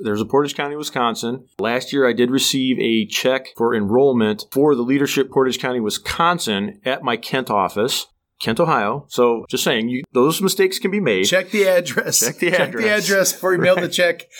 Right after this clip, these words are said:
Speaker 2: Make sure you're clicking on the Portage County,
Speaker 1: Portage
Speaker 2: Ohio.
Speaker 1: County,
Speaker 2: All right.
Speaker 1: Ohio. Right. But here's how our class works. We start in September. We have a Wednesday night dinner and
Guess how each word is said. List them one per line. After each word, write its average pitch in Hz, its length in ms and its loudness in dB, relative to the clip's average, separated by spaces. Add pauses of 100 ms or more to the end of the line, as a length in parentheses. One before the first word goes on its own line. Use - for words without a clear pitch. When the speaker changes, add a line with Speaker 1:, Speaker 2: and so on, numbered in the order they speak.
(260)
Speaker 2:
Make 180 160 0
sure 190 160 0
you're 180 200 0
clicking 185 340 0
on 175 140 0
the 156 80 -2
Portage 160 400 0
County, 143 480 -4
Speaker 1:
Portage 127 280 0
Speaker 2:
Ohio. 139 600 2
Speaker 1:
County, 123 100 0
Speaker 2:
All 135 60 0
right. 131 200 -2
Speaker 1:
Ohio. 87 100 -16 (240)
Right. 123 280 0 (240)
But 143 240 0
here's 165 200 2
how 160 80 0
our 135 160 2
class 120 340 -2
works. 82 320 -10
We 104 520 0 (200)
start 135 260 0
in 143 60 0
September. 101 600 -2 (180)
We 101 120 -2
have 101 240 -2
a 95 80 -2
Wednesday 113 480 0
night 117 380 0 (200)
dinner 120 560 2
and 101 480 -2